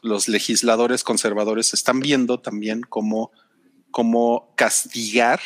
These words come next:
Es que, es que sí, por eso nos ponía acá Madame Tussauds, nos ponía que es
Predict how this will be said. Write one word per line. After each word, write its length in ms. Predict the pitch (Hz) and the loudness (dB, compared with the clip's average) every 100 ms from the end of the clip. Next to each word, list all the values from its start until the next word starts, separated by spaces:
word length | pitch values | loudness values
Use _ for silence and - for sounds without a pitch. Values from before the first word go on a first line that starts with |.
| - - | -8 -4
Es 140 | - | -2
que, 280 | 214 214 - | 0 0 -2
es 120 | 180 | -6
que 140 | - 185 | -4 -4
sí, 280 | - 175 180 | -4 -4 -2
por 200 | 160 147 | -2 0
eso 240 | 180 - | -2 -2
nos 220 | 127 120 | -2 -2
ponía 240 | - 131 139 | -4 -2 -2
acá 540 | 139 135 135 120 104 - - - - _ | 0 0 2 0 -2 -10 -20 -20 -20 _
Madame 460 | 113 113 113 120 120 - | -2 2 2 0 -2 -6
Tussauds, 720 | 117 - 104 110 - - - - | -4 0 0 -2 -6 -6 -6 -6
nos 160 | 107 | -10
ponía 520 | - 104 107 110 110 - - - - - | -8 -6 -2 -2 -2 -4 -12 -20 -20 -4
que 120 | 113 | 0
es 200 | 104 | 0